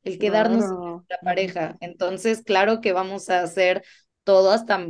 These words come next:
Speaker 1: eh, dinámicas de manipulación, porque las mujeres también manipulamos,
Speaker 3: Uy,
Speaker 1: también
Speaker 2: sí, claro.
Speaker 1: ejercemos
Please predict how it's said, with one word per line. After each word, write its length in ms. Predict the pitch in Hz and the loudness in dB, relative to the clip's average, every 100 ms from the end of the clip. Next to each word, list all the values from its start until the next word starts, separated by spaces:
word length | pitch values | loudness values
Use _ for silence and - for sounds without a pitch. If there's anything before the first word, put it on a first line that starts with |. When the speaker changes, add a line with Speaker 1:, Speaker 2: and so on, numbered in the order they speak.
| 165 | -6
Speaker 1:
eh, 220 | 170 - | -4 -4
dinámicas 640 | 180 170 175 196 190 226 220 | -4 -2 -2 -2 0 2 2
de 100 | 185 | -2
manipulación, 880 | 165 160 165 160 151 156 175 170 170 | -4 -4 -2 -4 -2 -4 -4 -4 -4
porque 220 | 226 208 | -4 -2
las 160 | 170 165 | -2 -4
mujeres 400 | - 165 190 190 | -4 -2 -2 -2
también 340 | 180 170 170 | -4 -2 -2
manipulamos, 760 | 180 190 170 165 165 160 170 180 | -2 -4 -6 -2 -2 0 -2 -2
Speaker 3:
Uy, 20 | |
Speaker 1:
también 280 | 160 160 170 | -2 -2 -4
Speaker 2:
sí, 40 | |
claro. 500 | 196 180 196 220 | -4 -2 0 -2
Speaker 1:
ejercemos 20 | - | -4